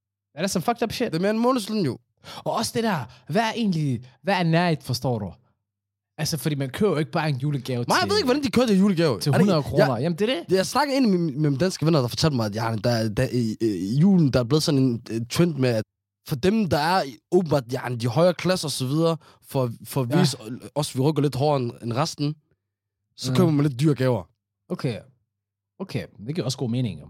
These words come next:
Speaker 1: Det, det er også dem, der kører i de fede biler, jo, og det har de store huse.
Speaker 2: Typisk B-, det der B og O og sådan noget.
Speaker 1: Okay.
Speaker 2: B og O, det er en stor ting, har jeg lagt mærke til jul.
Speaker 1: Grineren.
Speaker 2: Like, bro, hver, hver, næsten hver gang, jeg møder, øh, øh, nogen, der, der fejrer, øh, fejrer jul,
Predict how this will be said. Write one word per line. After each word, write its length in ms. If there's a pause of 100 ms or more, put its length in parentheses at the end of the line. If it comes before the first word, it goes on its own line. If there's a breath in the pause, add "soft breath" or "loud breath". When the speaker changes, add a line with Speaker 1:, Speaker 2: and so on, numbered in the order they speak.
Speaker 1:
Det, 180
det 60
er 40
også 160
dem, 100
der 60
kører 180
i 60
de 40
fede 160
biler, 280
jo, 100
og 100
det 80
har 100
de 60
store 220
huse. 380
Speaker 2:
Typisk 300
B-, 480
det 80
der 60
B 120
og 220
O 100
og 100
sådan 180
noget. 220
Speaker 1:
Okay. 260 (160)
Speaker 2:
B 40
og 160
O, 100
det 140
er 40
en 120
stor 200
ting, 140
har 60
jeg 80
lagt 40
mærke 100
til 120
jul. 160
Speaker 1:
Grineren. 380 (420 soft breath)
Speaker 2:
Like, 200
bro, 160
hver, 280 (360 loud breath)
hver, 260
næsten 420
hver 160
gang, 120
jeg 100
møder, 360 (520 loud breath)
øh, 260 (100)
øh, 180
nogen, 380
der, 120
der 120
fejrer, 380
øh, 160
fejrer 340
jul, 420